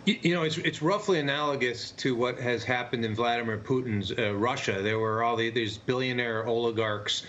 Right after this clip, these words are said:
uh, who were allowed to make their money and to become fabulously powerful, so long as they always understood who the real power was. And I, I think that wasn't the case in China before Xi Jinping during the previous thirty-some years of the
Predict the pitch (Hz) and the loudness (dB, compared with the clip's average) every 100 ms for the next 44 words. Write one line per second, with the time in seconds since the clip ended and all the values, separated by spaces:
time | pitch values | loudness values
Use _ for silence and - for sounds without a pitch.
0 | - - - 143 113 107 107 147 135 139 | -14 -16 -6 0 2 2 0 2 4 4
1 | 127 123 127 127 139 160 170 139 110 - | 2 0 0 2 2 2 2 0 -2 -8
2 | - - 127 131 139 - 139 117 127 139 | -4 -2 0 0 0 -2 -2 0 0 0
3 | 113 107 110 110 120 - 123 117 113 110 | 0 -2 -2 -4 -6 -2 0 0 -2 -6
4 | - - 151 151 147 135 - 123 110 - | -12 -4 -2 0 0 0 0 -2 -2 -2
5 | 139 139 123 - 104 101 - - - - | 0 2 0 0 -2 -2 -12 -16 -6 2
6 | 147 131 147 165 170 156 143 139 139 147 | 4 4 4 4 2 2 2 2 2 4
7 | 143 120 143 139 123 117 - - 151 127 | 2 2 0 2 0 0 -4 2 4 4
8 | 123 - - 175 147 135 117 151 151 117 | 0 -4 2 4 4 2 4 4 4 0
9 | - 107 98 98 98 98 95 90 - - | 0 0 2 2 2 2 2 0 -6 -12
10 | - 147 135 147 160 160 160 214 196 151 | -2 0 0 0 0 -2 -2 -2 0 -2
11 | 156 143 208 190 170 - - 123 107 107 | -2 -2 -2 0 -2 -4 -2 -2 -2 -4
12 | - 117 110 - 113 110 104 110 107 131 | -4 -2 -2 -2 0 -2 -2 -2 0 0
13 | 131 135 135 123 104 107 107 135 131 120 | 2 0 0 0 2 0 0 0 2 2
14 | 113 107 101 - 139 127 127 - 123 117 | 2 2 -2 0 0 0 -2 -2 -2 0
15 | - - 113 113 123 120 120 107 98 104 | 0 0 0 0 0 0 -2 -2 -2 -2
16 | 101 | -4